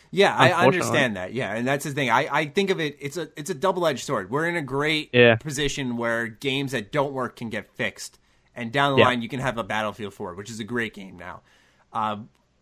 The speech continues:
Speaker 1: y-, but also, it leads to these decisions where you
Speaker 2: Yeah.
Speaker 1: end up, and also, I should add on to the good side, is that you, you'll get more of that game with D L C. But on the bad
Speaker 2: Yeah.
Speaker 1: side is you have these poor business decisions where it's like, "Oh, get it out the door, we'll fix it, people are gonna buy it anyway."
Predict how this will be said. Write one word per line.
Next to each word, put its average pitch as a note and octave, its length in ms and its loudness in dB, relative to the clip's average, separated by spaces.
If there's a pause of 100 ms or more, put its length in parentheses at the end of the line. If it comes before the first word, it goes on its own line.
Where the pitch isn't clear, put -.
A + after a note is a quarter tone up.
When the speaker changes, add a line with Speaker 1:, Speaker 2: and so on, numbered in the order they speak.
Speaker 1:
y-, C3+ 220 -8
but D#3 160 -4
also, D3+ 400 2
it C3+ 100 -2
leads C#3+ 280 -4
to D3 100 -6
these B2 220 -4
decisions B2+ 600 -2 (480)
where A#2 320 -2
you A2+ 200 4
Speaker 2:
Yeah. G#2+ 140 6
Speaker 1:
end B2+ 260 -4
up, B2 260 0 (420)
and E3+ 120 -2
also, F3 260 4
I D3 60 4
should C#3 160 -4
add A#2+ 180 2
on A#2 140 0
to A#2 100 -8
the G#2+ 60 -8
good B2 180 -2
side, G#2+ 280 0
is G#2 100 -12
that A#2 180 -2
you, C3+ 80 -6
you'll D#3 180 -6
get D3+ 180 -2
more C#3+ 200 2
of A2 80 -2
that G2+ 160 -6
game G2 180 -12
with F#2+ 120 -14
D G#2+ 140 -8
L F#2+ 100 -6
C. F#2 260 -14 (340)
But C3 100 -6
on B2 120 0
the A#2+ 60 -4
bad D3+ 160 6
Speaker 2:
Yeah. A2 60 8
Speaker 1:
side C3 200 2
is A#2 80 -6
you B2 60 -2
have A#2 100 -4
these A2 120 -8
poor B2 240 -6
business A2+ 360 -6
decisions A2 420 -8
where G#2+ 120 -4
it's G#2 100 -8
like, A2+ 120 -4
"Oh, C#3+ 120 2
get C3 160 0
it - 20 0
out A2+ 140 0
the G#2+ 60 -14
door, G#2 180 -2
we'll G2 100 -6
fix A#2 260 -8
it, G#2 60 -12
people G#2 200 -10
are G2 40 -8
gonna F#2+ 160 -10
buy F#2 180 -4
it E2+ 80 -10
anyway." E2+ 340 -18